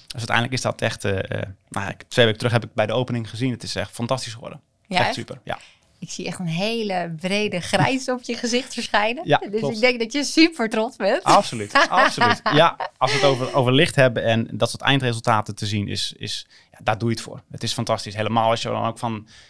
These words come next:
Speaker 1: de, de klant uiteindelijk hoort van, eh, "Joh, we, dit was echt de goede keuze. We zijn zo blij dat we dit hebben gedaan in plaats van het standaard hebben doorgetrokken." Eh, we hebben gewerkt met eigenlijk allemaal, allemaal zwarte accenten. Hele fijne zwarte hanglampjes boven, eh,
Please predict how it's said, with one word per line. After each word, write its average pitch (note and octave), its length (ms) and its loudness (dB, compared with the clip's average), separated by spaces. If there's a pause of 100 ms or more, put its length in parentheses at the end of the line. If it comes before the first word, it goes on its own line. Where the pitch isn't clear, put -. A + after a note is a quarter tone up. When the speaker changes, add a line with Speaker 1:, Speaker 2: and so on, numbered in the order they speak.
Speaker 1:
de, A2+ 180 -8
de A2 100 -6
klant C3+ 240 2
uiteindelijk A#2 480 -2
hoort A#2 240 0
van, - 400 -6
eh, G#2 240 -12 (720)
"Joh, A#2 240 -4
we, C#3 160 -8 (100)
dit D3 120 -6
was B2 140 2
echt - 200 -2
de C3+ 60 -6
goede C3+ 200 2
keuze. C3 480 2
We A#2+ 80 -6
zijn B2+ 180 0
zo C#3 140 6
blij B2+ 200 6
dat A#2+ 140 0
we A#2 160 -6 (100)
dit D3+ 160 0
hebben C#3 220 2
gedaan B2+ 280 2
in A#2+ 80 -6
plaats A#2+ 240 2
van A#2+ 140 -2
het G#2+ 120 -8
standaard D3 340 2
hebben B2+ 200 2
doorgetrokken." B2+ 680 -2
Eh, G2 260 -4
we G#2+ 60 0
hebben A2+ 180 2
gewerkt A2+ 360 2
met A2 220 0
eigenlijk B2+ 440 2
allemaal, A2+ 440 6
allemaal A2 200 -4
zwarte - 300 4
accenten. E3 480 2 (260)
Hele C#3 320 2
fijne B2+ 280 2
zwarte A#2+ 300 2
hanglampjes B2+ 560 2
boven, A#2 500 2
eh, F#2+ 380 2